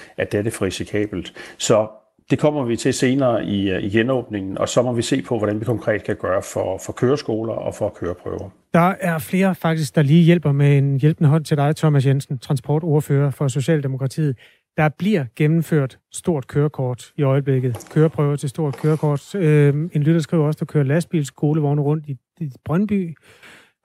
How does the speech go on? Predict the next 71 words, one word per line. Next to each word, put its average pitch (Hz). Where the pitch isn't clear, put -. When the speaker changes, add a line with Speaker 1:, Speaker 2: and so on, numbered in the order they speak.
Speaker 2:
Øhm, 143
så -
der 185
er 202
måske 196
noget, 185
man 233
kan 190
skele 214
til 180
og 165
finde, 202
øh, 165
metoder 175
til 180
at 143
gennemføre 165
selv 180
i 156
den 160
her 156
pressede 160
tid. 156
En 156
fremstrakt 175
hånd 170
i 147
Speaker 1:
Ja, 143
Speaker 2:
hvert 156
fald. 175
Speaker 1:
det 151
er, 127
det 170
er 160
så 156
overraskende 135
for 123
mig. 120
Det 151
er 151
ikke 151
så, 165
det 147
er 147
ikke 147
det, 143
jeg 143
har 143
fået 117
oplyst, 131
men 131
det 151
er 156
da 139
glædeligt, 151
at, 104
øh, 110
man 113
har 110
fundet 143
en, 110
øh, 104
en 110
måde 123
at 110
gøre 123
det 127
på, 139
en 107
forsvarlig 127
måde 107